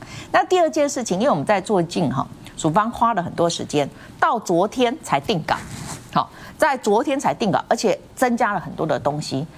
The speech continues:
那有致富的捷径，这个叫神秘小礼物了哈。那如果你要的话，你要把握在这一次六月三号跟六月四号高雄、台中、台北的一个演讲会。那在此也感谢所有的投资人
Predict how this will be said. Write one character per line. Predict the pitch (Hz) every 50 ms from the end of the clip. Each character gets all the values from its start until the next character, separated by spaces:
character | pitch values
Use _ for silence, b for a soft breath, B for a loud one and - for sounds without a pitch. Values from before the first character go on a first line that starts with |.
| B B
那 | - 233 226 - -
有 | 202 160 123 -
致 | - - - 359 302 214
富 | - 247 220
的 | 156 - 131
捷 | - - - 107 107
径， | 139 - 185 160 - -
这 | - 190
个 | 175 170
叫 | 156 175 165
神 | 160 - - 131 147
秘 | 190 208 156
小 | - - 113 123
礼 | 147 156 - -
物 | - 190 -
了 | - -
哈。 | - - 127 - B B B B B B B B B -
那 | - 427
如 | 403 403 381
果 | 349 285
你 | 190 139 135
要 | 165 214 220 160
的 | - -
话， | - - 185 123 -
你 | 135
要 | 143 170 185
把 | - - 120 -
握 | - 156 156 139
在 | 139 - 151 147
这 | 139 - -
一 | 151
次 | 135 - - 143
六 | 160 185 180
月 | 165 170 151
三 | 143 - - 190 165 165 185
号 | - 196 147 - -
跟 | - 160 160
六 | 170 180 165 151
月 | 156 147
四 | 135 135 - - 143
号 | 131 - 147 127 110 -
高 | - 202 208
雄、 | - - 143 139
台 | - - 127
中、 | 131 - 160 170
台 | 180 - -
北 | - - 120
的 | 110 117
一 | 123
个 | - 131
演 | - - 135
讲 | 143 - - -
会。 | - - 147 - B B B B B B
那 | - 269 294
在 | 285 - 277 247
此 | 214 - -
也 | 170 147
感 | - - 127 123
谢 | - - 185
所 | 170 - 151
有 | 123
的 | -
投 | - - - 110
资 | - - 170
人 | 127 - -